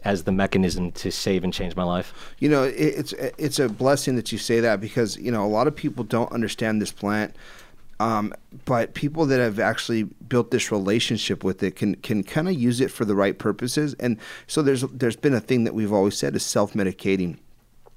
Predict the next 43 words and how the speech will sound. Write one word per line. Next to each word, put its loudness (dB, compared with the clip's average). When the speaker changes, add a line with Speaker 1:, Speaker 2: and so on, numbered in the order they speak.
Speaker 2:
And -2
so, 6
you 2
know, 6
there, 4
there's 0
been 2
a 4
time 0
where 2
I 4
was 0
just -2
medicating 2
all 4
the 0
time 0
and 2
I 2
didn't 0
know 4
why 4
or 0
what. 2
And, -2
and -2
I 2
think -2
it's -2
important 2
for -10
people 0
to 2
understand, 0
like, -2
hey, 0
if -2
you're 4
going 2
to, -2
you 0
know, 0
medicate, 0